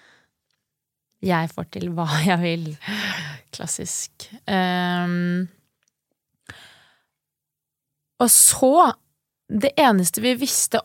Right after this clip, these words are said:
om, man prøver på en måte å snakke med folk og finne ut sånn, hvor lenge er det, hva skal vi gjøre? Eh,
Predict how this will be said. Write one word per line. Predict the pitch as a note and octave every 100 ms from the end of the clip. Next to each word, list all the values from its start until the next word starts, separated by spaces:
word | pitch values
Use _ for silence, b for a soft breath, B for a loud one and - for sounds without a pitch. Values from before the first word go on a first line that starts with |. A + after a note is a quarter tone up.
| G3+
om, | F#3 F#3 F#3+ F#3+ F#3+ G3 G3
man | A3
prøver | - A3+ F3 F3+
på | - G#3
en | G3+
måte | E3 F3
å |
snakke | - F#3+ - - D#3
med | D3
folk | F3+ F#3 F3+ -
og | -
finne | G#3 E3+ D#3 D#3 E3
ut | E3+ -
sånn, | D#3+ D3+ - F#2 G2 - b b b b b -
hvor | G#3+
lenge | G#3+ G3+ F#3 F3
er | E3+ F3
det, | F#3 F#3 F#3 F3+ F3+
hva | F#3
skal | - F#3
vi | G3
gjøre? | F3+ E3 D#3+ E3 E3+ E3 _ _ -
Eh, | F3